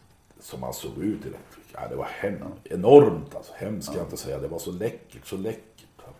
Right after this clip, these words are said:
Speaker 1: Det är min bästa.
Speaker 2: Däremot får han ju inte, ehm, å-, återupprepa pappas, eh, bedrift i Prix de France.
Speaker 1: Nej, det får han inte. Han har ju blivit av med kulorna.
Speaker 2: Det hade ju varit ett optimalt lopp annars
Speaker 1: Ja.
Speaker 2: för honom, känns det
Speaker 1: Så.
Speaker 2: som.
Speaker 1: Just det.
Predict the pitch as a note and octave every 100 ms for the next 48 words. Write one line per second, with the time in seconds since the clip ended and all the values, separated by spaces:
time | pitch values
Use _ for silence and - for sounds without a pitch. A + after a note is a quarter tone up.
0 | - - - - B2+ A#2+ A#2 A2 A2+ -
1 | G2 C#3 C3 C#3+ C#3+ B2+ B2 B2 B2 G#2
2 | A#2 G#2+ G#2 G2+ G2 G2 F#2+ F#2 F#2+ F#2
3 | F#2 F#2 - A#2 G#2 - C#3 B2+ B2 A2+
4 | - B2 - C#3 C#3 C#3 C3 B2 B2 A#2
5 | - - G2+ F2 C#2+ C#2+ F#2+ G2 - G2
6 | F2 - F#2 - F2 - - - - -
7 | - G#2 G#2+ G2 F2+ F2 E2+ E2+ E2 F2
8 | E2+ E2 E2 F2 - E2+ E2+ F2 F2 -
9 | - F#2+ F2+ G2 - - - _ _ -
10 | G#2 G#2+ G2 F#2 G2 - - - - -
11 | - - G#2+ - A2 B2+ - - - -
12 | - - - - - - - F#2 D#2+ D#2
13 | - - - - - - - F2+ D3+ -